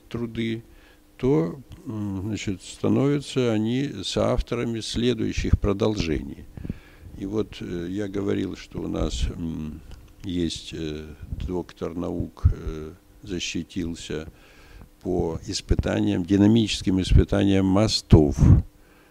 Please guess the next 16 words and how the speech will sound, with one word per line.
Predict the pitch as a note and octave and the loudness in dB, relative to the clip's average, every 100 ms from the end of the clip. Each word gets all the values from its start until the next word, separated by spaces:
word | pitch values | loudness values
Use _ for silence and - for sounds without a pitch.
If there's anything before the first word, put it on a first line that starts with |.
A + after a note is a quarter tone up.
| _ - | _ -16
э, | - D2 D2 D2 | -8 -4 -4 -4
Василий | E2 D#2+ A#2 A#2+ | -4 -2 0 0
Павлович | - F#2+ G#2 F#2+ - | 4 4 6 2 0
Редченко. | E2+ D2+ C#2+ - D2 C2+ - C#2 | 0 0 0 -2 -2 -2 -4 -4
Значит, | C#2+ - - | -8 -10 -8
это | E2+ - | -6 -6
вот, | E2+ D2 - - - | -6 -6 -10 -16 -16
э, | D2 D2 D2 - - - | -16 -12 -10 -10 -14 -12
коллектив | F2 F2 - - D2 - | -10 -10 -12 -14 -6 -4
наш, | D2+ C#2+ D#2 | -4 -6 -6
я | D2 | -8
начинаю | D#2 - D#2 C#2+ | -8 -6 -6 -6
перечислять. | - D#2 D2+ - E2 C#2+ C#2 C#2 - - - - - - - - - - - - - | -4 -2 -2 -4 -8 -6 -6 -8 -16 -20 -20 -20 -20 -20 -20 -20 -20 -20 -20 -20 -18
Э, | - E2 E2 D#2+ - | -10 -8 -6 -6 -4
второй | - - G#2+ C3+ C3+ | -6 -2 0 2 2
доктор | A2+ A2+ - - F#2 | 2 0 2 0 0